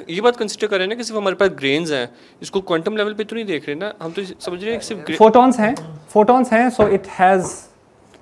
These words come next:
Speaker 2: it has,
Speaker 1: अच्छा, अच्छा,
Speaker 2: you know,
Speaker 1: हाँ,
Speaker 2: तो
Speaker 1: अगर original photons ही हैं, तो फिर तो वही जो results आ रहे हैं experiments में वही आ रहे हैं।
Speaker 2: हाँ।
Speaker 1: हम तो अभी ये assume कर रहे हैं कि वो एक्सपेरिमेंट्स नहीं हुआ, हम thought process में वो दोबारा
Speaker 2: हाँ,
Speaker 1: recreate कर रहे हैं।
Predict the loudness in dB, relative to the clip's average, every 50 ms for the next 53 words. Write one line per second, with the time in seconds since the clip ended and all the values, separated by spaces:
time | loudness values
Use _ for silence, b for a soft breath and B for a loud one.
0 | _ _ -14 -14 -14 -12 _ -12 -4 2 4 4 4 4 2 -2 -8 -12 -10 -10
1 | -8 -6 -8 -8 -8 -8 -8 -6 -4 -2 -2 0 0 -2 -2 -2 -2 -4 -6 -8
2 | -6 -4 -2 -2 -2 -2 -4 -8 -20 -20 -20 -20 _ _ -4 -2 0 0 0 2
3 | 2 0 2 2 0 0 2 2 2 2 2 -2 -8 -10 -8 -6 -4 -4 -2 -2
4 | -2 -2 -4 -4 -6 -8 -6 -6 -6 -6 -4 -2 -2 -2 -4 -6 -6 -2 0 0
5 | 0 0 0 0 0 0 2 2 2 2 2 0 -2 -4 -6 -8 -12 -14 -12 -10
6 | -8 -8 -6 -6 -8 -10 -10 -10 -10 -8 -8 -6 -4 -4 -4 -4 -4 -8 -10 -14
7 | b b b b -10 -10 -8 -6 -6 -4 -2 -2 -4 -4 -4 -4 -4 -4 -4 -4
8 | -4 -4 -4 -4 -6 -4 -4 -6 -6 -4 -2 -2 -2 -2 -2 -4 -4 -4 -2 -4
9 | -6 -6 -8 -8 -8 -8 -10 -10 -10 -8 -8 -8 -8 -10 -14 -20 _ _ _ _
10 | _ -6 -4 -4 -4 -4 -4 -2 -4 -6 -4 -4 -4 -4 -2 -2 -2 -2 -4 -2
11 | 0 0 2 2 0 -2 -4 -4 -4 -2 -2 -2 -2 -2 -2 -2 -2 -2 -4 -6
12 | -8 -12